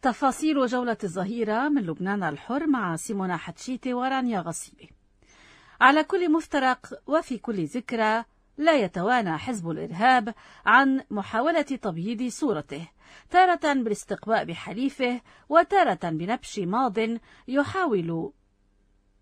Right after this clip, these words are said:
فيه قلب المعادلات والصور. هكذا فعل اليوم، إضافة إلى تهديده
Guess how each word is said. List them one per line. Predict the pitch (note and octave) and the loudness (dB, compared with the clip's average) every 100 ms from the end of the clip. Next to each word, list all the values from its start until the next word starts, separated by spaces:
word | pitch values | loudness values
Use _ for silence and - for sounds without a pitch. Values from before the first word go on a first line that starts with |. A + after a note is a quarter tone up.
| _ _ _ _ _ _ _ _ _ - | _ _ _ _ _ _ _ _ _ -8
فيه | - D4 C4 C4 B3 | 0 2 2 -2 -2
قلب | D#4 D#4 G3+ | -2 -2 0
المعادلات | F3+ D#3+ G#3 A#3 B3 A3 A3 A#3 A3+ - _ - | -2 -2 -4 0 -2 0 2 2 2 -4 _ -2
والصور. | C4+ - - - - _ _ _ - - | 0 0 -8 -12 -14 _ _ _ -20 -4
هكذا | - G4+ G4 C#4+ C4+ | 2 2 2 2 0
فعل | - C#4+ C#4+ | 0 0 2
اليوم، | C4 A3+ A#3+ C#4+ C#4 C#4+ _ _ D#4 | 0 0 4 4 4 0 _ _ -2
إضافة | D#4 C4 - E3 E3+ | 2 0 0 -6 -6
إلى | - C4 A#3 | -4 -2 -2
تهديده | - F#3 A#3+ B3+ A#3+ | -4 -4 -4 0 0